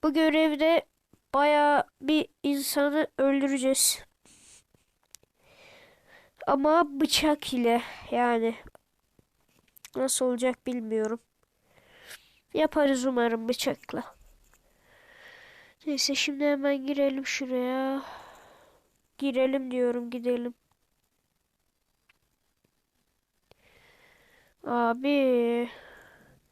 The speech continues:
Ya sen ne yapabilirsin elindeki kürekle?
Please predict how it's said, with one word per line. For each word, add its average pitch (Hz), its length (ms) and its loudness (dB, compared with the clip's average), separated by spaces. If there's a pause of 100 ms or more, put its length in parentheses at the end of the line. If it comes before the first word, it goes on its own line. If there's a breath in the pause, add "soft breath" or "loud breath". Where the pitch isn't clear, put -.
(520 loud breath)
Ya 294 100 2
sen 349 380 0
ne 330 60 2
yapabilirsin 320 920 0
elindeki 277 680 -2
kürekle? 277 540 -4